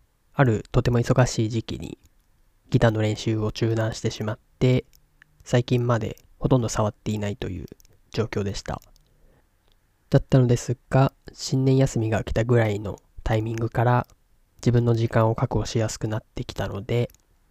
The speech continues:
そういった時間に何かまた新しいことをしたいなと思うようになったのですが、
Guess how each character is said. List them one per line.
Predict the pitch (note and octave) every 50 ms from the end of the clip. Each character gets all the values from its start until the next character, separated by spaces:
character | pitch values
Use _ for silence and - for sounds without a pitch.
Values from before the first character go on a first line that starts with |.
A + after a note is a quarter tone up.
| _ _ - -
そ | - C3+
う |
い | B2+
っ |
た | - C3+ B2
時 | C3 B2+
間 | - A#2+ A#2+ A#2+
に | A#2 A#2
何 | A#2+ A#2 A2 A#2
か | - - - A2 - - - _ _ _ _ - -
ま | A#2+ A2+
た | - A#2 G#2+ G#2 - - _ _ _ _ _ _ _ _ _ _ _ -
新 | - - B2 A#2 A#2+
し | - B2 A#2+
い |
こ | - A#2+
と | - - G#2
を | - - - _ _ _ _ _ _ _ _ _ _ _ _ _
し | - -
た | - A2+
い | G#2+
な | G#2 G#2 G2+
と | - - - - - - - _ _ _ _ _ _ _
思 | - C3 A#2+ A#2+
う | A2+
よ | A2
う | G#2+
に | G#2+
な | A2
っ | -
た | - A#2 G2+
の | G2
で | G2 G2+
す | - -
が、 | A2 A2+ A2+ A2+ G2+ -